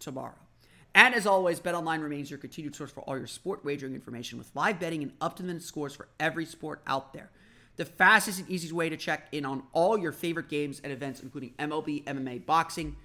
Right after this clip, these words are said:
and golf. Plus, they got over-unders for Paolo Banchero's stat line, as well as Rookie of the Year and Most Improved Player odds. You could get your bets on the Magic now, 'cause like I said,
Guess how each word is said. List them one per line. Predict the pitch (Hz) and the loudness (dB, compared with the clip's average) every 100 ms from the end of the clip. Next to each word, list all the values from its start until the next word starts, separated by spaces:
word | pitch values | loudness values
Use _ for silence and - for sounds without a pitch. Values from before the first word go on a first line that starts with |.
| - _ _ | -20 _ _
and | 170 170 175 165 - - - | -4 0 0 -2 -8 -16 0
golf. | 156 143 - - _ | 2 2 -2 -16 _
Plus, | 160 147 | -8 -4
they | 147 | -4
got | 147 131 - | -4 -4 -2
over-unders | 165 170 160 160 151 | -2 0 -2 -2 -4
for | 143 | -8
Paolo | - 156 139 | -4 -4 -2
Banchero's | 135 123 233 262 190 | -6 -2 0 0 0
stat | 220 214 175 | 4 4 4
line, | 175 160 - - - | 2 0 -8 -20 -8
as | 151 147 | -6 -4
well | 156 160 - | -2 -2 -2
as | 147 143 | -2 -2
Rookie | 131 170 214 | -6 -6 -6
of | 190 | -4
the | |
Year | 156 151 - | -2 -4 -4
and | 139 127 | -6 -4
Most | 143 160 | -6 -6
Improved | 170 147 165 156 | -8 -8 -8 -4
Player | 202 226 175 | -2 2 2
odds. | 151 143 | 0 -2
You | - | -12
could | - | -10
get | 147 - | -10 -8
your | 127 | -8
bets | 123 156 - | -6 -6 -4
on | 143 135 | -4 -2
the | 131 | -2
Magic | 156 202 180 - | 0 0 0 -2
now, | 196 214 180 | 2 4 4
'cause | - 135 | 2 -6
like | 147 | -4
I | 143 | -2
said, | - 220 151 | 4 4 4